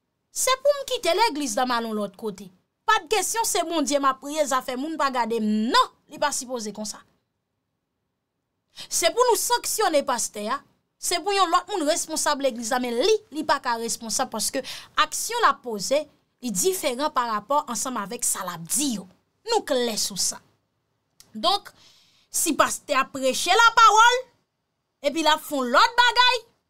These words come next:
ou sipoze pa mache nan legliz sa. Donk, si w wè pastè ap pale w de fònikasyon, adiltè,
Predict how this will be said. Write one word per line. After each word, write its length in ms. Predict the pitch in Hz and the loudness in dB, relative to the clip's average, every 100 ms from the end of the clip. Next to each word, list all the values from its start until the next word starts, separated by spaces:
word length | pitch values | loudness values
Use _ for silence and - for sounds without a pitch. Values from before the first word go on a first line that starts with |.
| - | -12
ou 120 | 320 | -6
sipoze 640 | - - 359 311 262 202 262 - | -4 -6 -4 -2 -2 0 -2 0
pa 180 | 349 311 | 2 2
mache 520 | 269 220 - - 269 269 _ _ - | 0 -4 -6 -6 -6 -8 _ _ -18
nan 320 | 226 311 330 - _ _ | -6 -4 -4 -8 _ _
legliz 560 | 233 247 190 226 220 208 - | -4 -2 -2 -8 -6 -4 -2
sa. 80 | - - - _ _ _ _ _ _ | -4 -6 -12 _ _ _ _ _ _
Donk, 400 | - 359 311 - - | 0 2 0 -4 -6
si 200 | - 466 | -2 4
w 80 | 508 | 4
wè 100 | 415 381 | 4 2
pastè 340 | 330 - 311 | 0 0 0
ap 160 | 302 - | 0 2
pale 280 | 311 285 262 | 2 4 2
w 120 | 247 | 2
de 120 | 220 214 - | 0 -4 -6
fònikasyon, 1000 | - 330 349 403 392 370 359 - 262 240 - 320 | -2 2 4 2 0 2 2 -2 -8 -6 0 2
adiltè, 720 | 285 269 330 262 - 285 | 2 -4 -8 -8 -6 -4